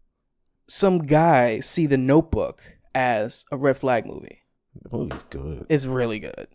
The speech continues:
Speaker 1: It's really good. It's one of my homeboys, one of his favorite movie, I think. But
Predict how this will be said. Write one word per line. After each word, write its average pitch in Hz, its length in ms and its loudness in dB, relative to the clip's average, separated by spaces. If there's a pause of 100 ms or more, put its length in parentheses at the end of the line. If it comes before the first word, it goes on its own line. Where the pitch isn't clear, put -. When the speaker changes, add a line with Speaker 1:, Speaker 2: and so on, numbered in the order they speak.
(200)
Speaker 1:
It's 143 180 -4
really 113 180 -10
good. - 200 -10
It's 139 100 2
one 160 140 4
of 135 60 0
my 131 100 2
homeboys, 127 400 2
one 120 140 0
of 113 60 0
his 117 140 -6
favorite 117 540 -4
movie, 117 260 -6
I 85 60 -10
think. - 400 -16 (380)
But - 240 0